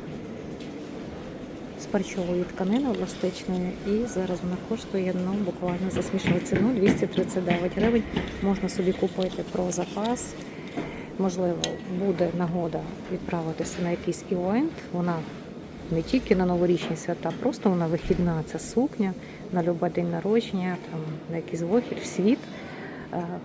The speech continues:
можна її одягнути. Нічого лишнього в ній немає. Така вона досить пристойна,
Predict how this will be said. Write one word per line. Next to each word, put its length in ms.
можна 260
її 120
одягнути. 540
Нічого 340
лишнього 420
в 40
ній 220
немає. 460
Така 120
вона 240
досить 200
пристойна, 680